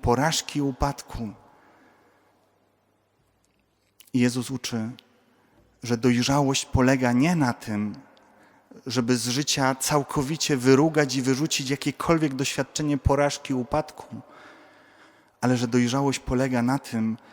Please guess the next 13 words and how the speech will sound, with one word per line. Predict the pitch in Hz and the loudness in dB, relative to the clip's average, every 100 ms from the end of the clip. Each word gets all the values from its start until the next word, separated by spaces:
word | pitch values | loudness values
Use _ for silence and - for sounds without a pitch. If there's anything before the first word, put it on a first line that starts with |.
| - | -16
że | 127 117 | -6 -4
się | 131 | 0
nie | 123 123 | 0 2
poddam, | - 127 120 104 101 98 - _ _ _ _ _ _ - | -2 -2 -4 -6 -8 -14 -20 _ _ _ _ _ _ -18
tylko | 117 131 | -12 -8
spróbuję | - - 131 117 123 117 | -8 -4 -2 0 2 0
wstać | - - 120 104 - - - _ _ - | -2 -8 -10 -12 -14 -18 -18 _ _ -12
z | 113 | -4
Jego | 135 135 | -2 -2
pomocą, | 127 139 135 117 - 107 104 101 | -4 -2 -2 -4 -6 -8 -10 -8
przy | - 131 | -4 -2
Jego | 139 143 | 0 2
łasce | 135 123 - - 107 | 0 -2 -8 -10 -14